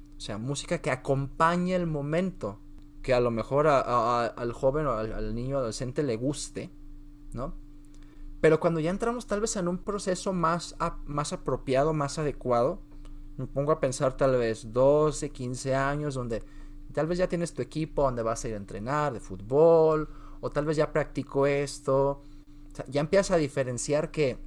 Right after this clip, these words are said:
que este es un momento específico, con algún objetivo específico deportivo,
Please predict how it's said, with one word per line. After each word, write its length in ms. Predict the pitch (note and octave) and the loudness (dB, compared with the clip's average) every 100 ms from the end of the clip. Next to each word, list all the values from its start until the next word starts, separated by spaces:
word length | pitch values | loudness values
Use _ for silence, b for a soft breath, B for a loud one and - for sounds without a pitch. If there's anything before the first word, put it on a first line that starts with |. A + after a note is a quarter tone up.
| - - - - - - - | -12 -12 -14 -16 -18 -20 -2
que 220 | C3+ C#3+ | 2 2
este 200 | D3 E3+ | 2 -2
es 100 | D#3+ | -2
un 120 | D#3+ | 0
momento 420 | E3 D#3 D#3 D3+ | 0 0 -2 -2
específico, 880 | D#3 - C3+ C#3+ C#3 D3 - G#3 A#3 - | -4 -4 -6 -4 -6 -6 -2 -2 -4 -8
con 200 | C3 A#2+ | -6 -4
algún 240 | A#2 B2+ | -2 -2
objetivo 320 | D3+ C3+ C#3 | -2 -2 0
específico 640 | D#3 C#3 C3 C3 D3+ F#3+ F#3 | 0 0 -6 -8 -2 2 2
deportivo, 640 | C3+ A2 - C3 F#3 - | 0 -4 -2 0 0 -4